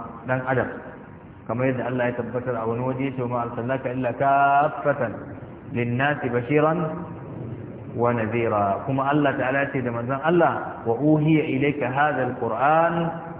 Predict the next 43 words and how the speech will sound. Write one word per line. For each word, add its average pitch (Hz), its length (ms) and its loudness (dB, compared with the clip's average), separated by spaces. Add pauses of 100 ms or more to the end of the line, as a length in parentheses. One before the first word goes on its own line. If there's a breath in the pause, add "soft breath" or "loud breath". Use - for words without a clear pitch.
(220)
sai 139 240 2
ya 143 80 -4
ce, 135 60 4 (100)
"li 127 40 4
unzirakum 127 920 2
bihi 160 400 6
wa 131 120 4
man 160 200 0
balagha." 117 400 0 (1600)
Allah 143 320 4
ta'ala 135 320 4
ke 131 80 -2 (160)
manzon 120 240 -2
Allah 143 160 0
ya 117 160 -4
faɗa 120 320 0
cewa 131 180 2 (140)
an 147 160 -4
saukar 143 240 -2
masa 143 240 -4
da 120 160 -6 (160)
wannan 147 320 2
Al-Qur'ani 131 640 0 (560)
domin 143 260 2
ya 156 140 4
yi 147 80 4
gargaɗi 135 480 0
ga 139 80 0
mutanen 147 480 0
Makka 160 240 -2
da 131 80 0
dukkan 165 560 2
wanda 160 320 2
saƙon 135 400 0
Qur'ani 131 400 0
ya 123 80 -4
kai 127 180 -2
gare 107 300 -4
shi. - 160 -14 (240)
Har 147 160 2
da 151 140 6
wa 120 180 4
kenan? 113 240 -2